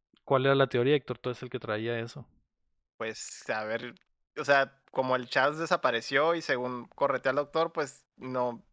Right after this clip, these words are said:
Speaker 2: sé, no queda claro si el, pues, si también era la cosa,
Speaker 1: Ujú.
Speaker 2: ¿no?
Speaker 1: Ujú.
Speaker 2: Eso es, es lo último en lo que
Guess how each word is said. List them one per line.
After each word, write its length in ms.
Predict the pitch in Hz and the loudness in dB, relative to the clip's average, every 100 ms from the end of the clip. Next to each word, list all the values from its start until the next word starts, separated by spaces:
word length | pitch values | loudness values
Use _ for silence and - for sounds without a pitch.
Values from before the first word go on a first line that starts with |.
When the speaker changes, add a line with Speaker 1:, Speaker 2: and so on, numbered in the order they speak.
| _ | _
Speaker 2:
sé, 220 | - 135 _ | -8 -8 _
no 240 | 135 131 | -6 -2
queda 180 | 143 147 | 2 2
claro 340 | 139 135 143 135 | 2 0 2 0
si 160 | 135 | -2
el, 200 | 120 110 113 _ | -6 -6 -16 _
pues, 140 | 123 | -14
si 100 | - | -8
también 320 | 127 117 120 127 | -4 -2 0 2
era 200 | 131 131 | 2 2
la 180 | 120 104 | 0 -4
cosa, 280 | 120 123 113 | -2 -2 -4
Speaker 1:
Ujú. 60 | |
Speaker 2:
¿no? 140 | 113 135 | -4 -8
Speaker 1:
Ujú. 140 | 135 | -6
Speaker 2:
Eso 180 | 120 131 | -6 -6
es, 100 | 123 120 120 | -6 -8 -6
es 60 | |
lo 120 | 123 | -4
último 380 | 120 123 127 123 | -4 -6 -8 -8
en 60 | 113 | -8
lo 100 | 101 | -10
que 220 | 95 110 | -12 -14